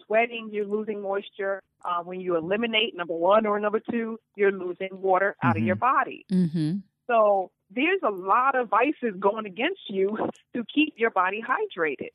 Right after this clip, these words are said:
Speaker 2: Right.
Speaker 1: So, you know, once I, you know, re-educate people on understanding the purpose of water, um, the importance of water, what it does, then I, you know,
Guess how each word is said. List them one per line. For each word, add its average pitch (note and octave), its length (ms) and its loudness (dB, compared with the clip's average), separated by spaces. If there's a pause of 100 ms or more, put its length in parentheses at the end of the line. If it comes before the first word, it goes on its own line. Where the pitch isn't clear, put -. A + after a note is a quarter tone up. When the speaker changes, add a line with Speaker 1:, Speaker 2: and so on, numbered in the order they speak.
Speaker 2:
Right. F#2 360 -2 (120)
Speaker 1:
So, G#3+ 260 4
you A#3 120 -2
know, G3 340 6 (280)
once C#4 260 0
I, D4+ 180 4 (120)
you C4 140 -6
know, A3+ 140 -2
re-educate A#3+ 720 -4
people A3+ 220 -4
on - 120 -2
understanding G#3+ 580 -6
the E3+ 80 -6
purpose C4 460 2
of F3 160 2
water, E3 380 2 (320)
um, F3 180 0
the F3+ 100 2
importance G#3+ 580 2
of F3 160 4
water, E3 460 2 (200)
what F#3 260 -6
it F3 200 -12
does, F#3+ 460 2 (440)
then A#3+ 380 -2 (100)
I, F#3+ 240 0
you G#3 80 -6
know, F3 320 0